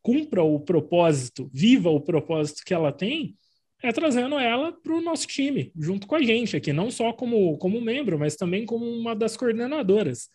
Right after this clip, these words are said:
né? Mostrou que sabe fazer, mostrou que tem coragem, que tem competência pra fazer isso, então nós convidamos você justamente porque você comunicou isso pra gente.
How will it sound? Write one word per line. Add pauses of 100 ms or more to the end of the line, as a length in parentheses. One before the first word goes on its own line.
(300)
né? (180)
Mostrou (320)
que
sabe
fazer, (180)
mostrou
que
tem
coragem,
que
tem
competência (320)
pra
fazer
isso,
então
nós
convidamos
você
justamente (400)
porque
você
comunicou
isso
pra
gente.